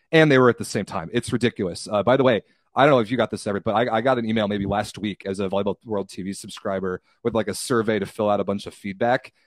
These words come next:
And I did. And, uh, I, I took plenty of time listing a lot of my complaints with that platform. And, uh, I encourage anyone else, if you got that survey,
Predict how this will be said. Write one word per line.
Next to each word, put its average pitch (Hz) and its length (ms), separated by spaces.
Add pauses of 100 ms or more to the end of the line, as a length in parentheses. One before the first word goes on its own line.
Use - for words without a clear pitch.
And 92 140
I 120 160
did. 123 400
And, 98 500
uh, 92 400
I, 107 80
I 113 40
took - 260
plenty 143 580
of 127 100
time 110 360
listing 104 320
a 104 60
lot 101 160
of 98 60
my 98 120
complaints - 480
with 98 80
that 98 200
platform. 120 640 (260)
And, 101 260
uh, 98 220
I 101 80
encourage 101 380
anyone 98 240
else, 104 240
if 98 140
you 95 60
got 101 220
that 95 160
survey, 95 500